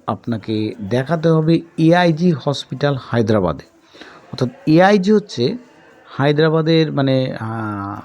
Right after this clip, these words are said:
ইন্ডিয়ার কেন, মোটামুটি এশিয়ার অন্যতম সেরা পেটের রোগের হসপিটাল হচ্ছে হায়দ্রাবাদ এআইজি। তো যারা এআইজিতে ট্রিটমেন্ট করাবেন ভাবছেন, তারা কিন্তু আমার চ্যানেলের এআইজি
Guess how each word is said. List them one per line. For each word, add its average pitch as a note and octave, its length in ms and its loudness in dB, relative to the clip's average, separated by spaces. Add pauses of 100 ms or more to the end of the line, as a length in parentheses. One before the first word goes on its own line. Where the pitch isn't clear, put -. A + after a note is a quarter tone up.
(320)
ইন্ডিয়ার D#3 520 4
কেন, A2+ 220 -6 (680)
মোটামুটি D3+ 600 0
এশিয়ার F3+ 320 2
অন্যতম C#3+ 460 2
সেরা C3 440 0 (340)
পেটের D#3+ 400 2
রোগের C3 240 2
হসপিটাল A2 500 -8
হচ্ছে - 280 -10 (440)
হায়দ্রাবাদ A#2 540 0
এআইজি। B2 420 2 (1700)
তো B2+ 340 4
যারা C3 260 0
এআইজিতে E3+ 560 2
ট্রিটমেন্ট D3 480 -6
করাবেন C3 420 0
ভাবছেন, A#2+ 680 -6
তারা B2 200 -2
কিন্তু C#3+ 260 -8 (140)
আমার D3+ 320 -2
চ্যানেলের G#2 440 -4 (480)
এআইজি F3+ 560 2